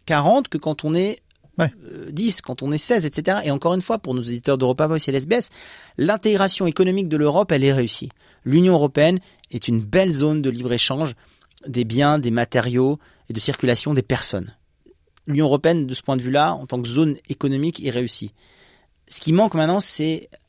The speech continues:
Speaker 1: l'intégration, c'est l'union politique, c'est l'union de la défense, c'est l'union diplomatique. Et donc, l'Union européenne, elle est confrontée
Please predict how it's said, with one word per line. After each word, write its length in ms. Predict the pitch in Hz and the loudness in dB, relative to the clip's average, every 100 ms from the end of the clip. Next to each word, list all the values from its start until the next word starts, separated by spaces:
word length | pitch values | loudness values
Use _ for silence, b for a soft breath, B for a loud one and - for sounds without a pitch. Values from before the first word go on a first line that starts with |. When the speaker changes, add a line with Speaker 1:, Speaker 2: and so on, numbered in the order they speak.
| - | -6
Speaker 1:
l'intégration, 840 | 131 139 - 139 135 139 - 156 | -2 -2 -2 -2 0 0 -2 -2
c'est 160 | 180 139 | -2 -2
l'union 300 | 127 135 143 - | 0 -2 -2 -6
politique, 480 | - 160 135 - 165 | -2 0 0 -4 -6
c'est 160 | - 123 | -4 -2
l'union 220 | 123 131 | -2 -2
de 60 | |
la 100 | 117 | -2
défense, 560 | 113 139 - 143 - - b b b | 0 0 0 -2 -2 -4 b b b
c'est 220 | - - | -6 -2
l'union 360 | 127 135 143 151 - | 0 0 0 -2 -6
diplomatique. 800 | 104 139 147 135 120 - - - B B B B B | -6 -2 0 0 0 -8 -18 -20 B B B B B
Et 60 | 147 | 0
donc, 260 | 143 214 165 | 2 2 2
l'Union 260 | 156 160 | 2 4
européenne, 320 | 147 151 180 | 2 2 2
elle 100 | 156 | 2
est 20 | 127 | 0
confrontée 640 | - 180 - 160 180 165 | 0 0 0 0 0 -2